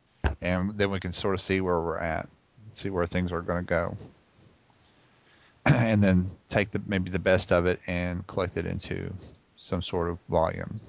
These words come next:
at some point down the road. But, um, um,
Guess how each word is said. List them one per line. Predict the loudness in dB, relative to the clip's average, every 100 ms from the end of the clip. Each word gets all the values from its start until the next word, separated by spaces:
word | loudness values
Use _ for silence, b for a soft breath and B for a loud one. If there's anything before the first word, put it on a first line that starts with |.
| -8
at | -6 -2
some | 0 -2
point | -2 -6 -6 -8 -12 -14 _ _ _ _ _ _ _ _ _ _ 0
down | 2
the | 2
road. | 0 -2 -8 -14 -16 -20 _ _ _ _ _ _ _ _ _ _ _ _ _ _ -14 -12 0
But, | 2 2 2
um, | 4 2 -2 -8 -18 _ _ _ _ _ _ _ _ -20 -20 -20 _ _ _ _ _ _ _ _ _ _ -8
um, | -6 -4 -6 -8